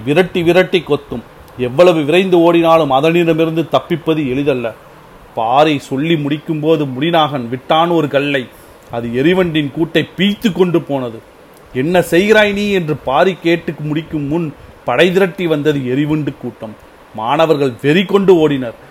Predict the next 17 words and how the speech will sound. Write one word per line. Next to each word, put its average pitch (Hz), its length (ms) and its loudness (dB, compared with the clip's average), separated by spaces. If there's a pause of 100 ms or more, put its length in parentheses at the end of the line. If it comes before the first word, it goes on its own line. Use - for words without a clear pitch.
(140)
செடி 143 320 -2
கொடிகளை 156 420 0
முண்டியும் 156 560 -2
புதருக்குள் 175 480 0
நுழைந்தும் 165 580 0
ஓடிய 170 360 2
அவர்களின் 175 440 0
கால்கள் 165 440 0
பல 151 340 0
மடங்கு 208 340 2
வேகம் 160 360 -2
கொண்டன. 131 360 -2 (480)
எரிவண்டின் 143 520 0
சத்தம் 131 480 -2 (360)
கேட்க 165 420 2
கேட்க 165 460 -2
கால்கள் 156 580 0